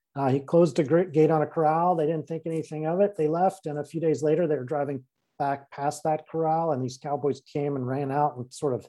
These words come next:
stopped them from going further down the road and called the sheriff.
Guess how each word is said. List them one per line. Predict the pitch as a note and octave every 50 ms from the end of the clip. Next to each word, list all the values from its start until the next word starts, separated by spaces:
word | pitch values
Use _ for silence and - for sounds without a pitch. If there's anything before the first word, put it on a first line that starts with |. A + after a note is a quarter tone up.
| _ _ _ _ -
stopped | - - - D#3+ C#3+ D3 - -
them | D#3+ C#3+ C#3+
from | - - C3 B2
going | C#3 C3+ C#3 C3+ C3 B2+
further | - D#3+ D3 C#3+ D3 C#3+
down | B2+ D3 C#3+ C#3 C3+ C3+
the | C3
road | B2 C#3 D3+ D#3+ E3 E3+ D#3
and | C#3 B2 B2
called | - C#3 C#3 C3+ A#2
the | B2+ A#2
sheriff. | - - F3 F3 F3 F3 E3+ - -